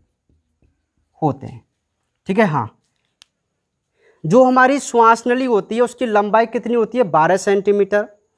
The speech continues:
और इस पे सी आकार के आधे छल्ले होते हैं, मतलब पूरे कंप्लीट नहीं होते। और वो किसके बने हुए होते हैं? उपास्थि के।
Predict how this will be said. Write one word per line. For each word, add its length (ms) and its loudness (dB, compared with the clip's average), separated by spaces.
और 400 4
इस 140 -6
पे 240 -2
सी 380 -4
आकार 440 4
के 220 -6
आधे 460 2
छल्ले 360 -2
होते 320 -2
हैं, 160 -12
मतलब 340 2
पूरे 280 0
कंप्लीट 520 -2
नहीं 200 2
होते। 340 -6
और 120 2
वो 160 2
किसके 360 -2
बने 200 0
हुए 100 2
होते 220 0
हैं? 120 -4
उपास्थि 720 -2
के। 180 -10